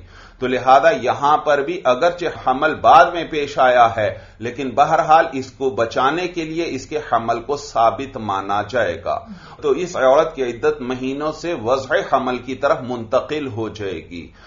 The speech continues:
और जब इस हमल का नसब साबित हो रहा है उस मरने वाले से, तो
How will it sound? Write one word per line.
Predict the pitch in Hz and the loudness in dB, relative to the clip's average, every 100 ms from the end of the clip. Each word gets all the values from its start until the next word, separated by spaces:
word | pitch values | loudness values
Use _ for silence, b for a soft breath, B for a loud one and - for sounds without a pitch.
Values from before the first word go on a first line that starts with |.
| B 135 | B 2
और | 131 113 | 2 4
जब | 160 160 | -2 -2
इस | 143 - 123 | -8 -8 -6
हमल | 127 151 | -2 -2
का | 156 170 | 2 2
नसब | 147 120 135 - 190 | 2 0 0 0 -2
साबित | - 160 147 156 - | 4 4 4 0 -4
हो | 131 | 0
रहा | 127 123 117 113 | 0 4 4 4
है | 127 147 | 4 2
उस | 131 110 | 0 -4
मरने | 117 123 151 170 | -2 -2 0 4
वाले | 123 117 110 104 | 6 6 2 -4
से, | 104 95 85 B B B | -6 -6 -6 B B B
तो | 135 | 0